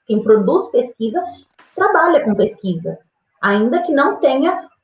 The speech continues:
uma renda, né? Ainda que não seja um bolsista. E ainda assim, são pessoas que não se posicionam, né, enquanto trabalhadoras, que não se reconhecem enquanto trabalhadoras, porque o trabalho não produtivo na sociedade, né, considerado não produtivo,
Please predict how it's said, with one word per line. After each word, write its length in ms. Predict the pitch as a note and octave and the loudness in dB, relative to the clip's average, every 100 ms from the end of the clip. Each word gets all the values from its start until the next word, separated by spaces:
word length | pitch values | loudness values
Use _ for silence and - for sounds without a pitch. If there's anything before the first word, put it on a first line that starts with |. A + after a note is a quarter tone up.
| - | -8
uma 240 | B3 C#4 | -2 0
renda, 500 | D4+ D#4 C#4 A#3 F3+ | 2 2 2 0 -2
né? 220 | E3+ E3+ F3 | -2 -6 -4
Ainda 200 | F#3 G3+ | -2 -4
que 120 | A#3 | -2
não 160 | A#3+ | -4
seja 280 | C4+ B3 B3 | 0 0 0
um 80 | A#3+ | 0
bolsista. 840 | A3+ E4+ - C4 G#3 - F#3 E3+ - _ _ _ _ _ _ _ _ _ _ - | -2 -2 -8 -8 -8 -6 -8 -8 -12 _ _ _ _ _ _ _ _ _ _ -8
E 100 | C4+ | 0
ainda 320 | C4 C4+ E4+ | 2 2 0
assim, 500 | F4+ F4 D4 F4+ - | 0 -2 -2 -4 -6
são 240 | - D#4+ - | -10 -6 -4
pessoas 420 | - - D#4 D#4 | -4 -6 -6 -6
que 100 | - | -6
não 240 | C4+ C4+ - | -4 -4 -4
se 120 | - | -8
posicionam, 840 | E4+ E4+ E4+ - B3 G#3+ C4 D4+ | -4 -4 -6 -4 -2 -2 -2 -4
né, 120 | C#4 | -4
enquanto 420 | C#4 - B3 A#3 | -6 -6 -6 -6
trabalhadoras, 760 | - C#4 C#4 D#4+ D#4 F#3+ F3+ - _ _ _ _ _ | -8 -4 -2 -2 -2 -2 -4 -10 _ _ _ _ _
que 60 | - | -4
não 160 | A3 A3 | -2 0
se 120 | C4+ | 0
reconhecem 540 | A#3+ C4+ A3 A3 C4+ | 0 0 -2 -2 -4
enquanto 320 | C4+ B3 B3 | -8 -6 -8
trabalhadoras, 640 | C4+ B3 C4 D4 A3+ F3+ - | -6 -2 -2 2 2 0 -2
porque 160 | - | -6
o 80 | F#3+ | -6
trabalho 720 | A#3 A#3 B3 C#4+ E4 F#4+ - _ _ - - | -4 0 0 2 0 -2 -8 _ _ -20 -8
não 300 | A#3+ B3 A#3 | -2 0 0
produtivo 840 | A#3 A3+ - - D#4+ C#4+ D#4+ A4 - _ - | 2 2 0 -6 -8 -8 -4 -6 -6 _ -10
na 200 | A3 A3 | -4 -4
sociedade, 600 | - - - A#3+ A#3+ C4+ | -4 -8 -6 -2 0 -2
né, 80 | C#4+ | -4
considerado 500 | A#3 - A3 G#3+ G#3+ | -6 -2 0 0 0
não 200 | A3 G#3+ | -4 -4
produtivo, 600 | A#3+ B3 - E4+ E4 G#4+ | -6 -8 -8 -4 -4 -4